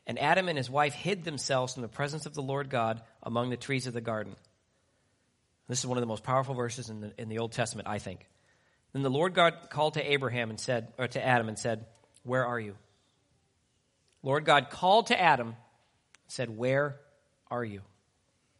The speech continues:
He said, "I heard your voice in the garden and I was afraid because I was naked and I hid myself." And then he said, "Who told you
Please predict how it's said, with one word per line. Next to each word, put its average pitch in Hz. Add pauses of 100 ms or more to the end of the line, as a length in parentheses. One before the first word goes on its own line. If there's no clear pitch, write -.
(1800)
He 165
said, 185
"I 196
heard 220
your 208
voice 226
in 240
the 196
garden 220
and 196
I 180
was 156
afraid 165
because 135
I 135
was 127
naked 147
and 123
I 123
hid 147
myself." - (680)
And 127
then 143
he 151
said, 135
"Who 185
told 185
you 107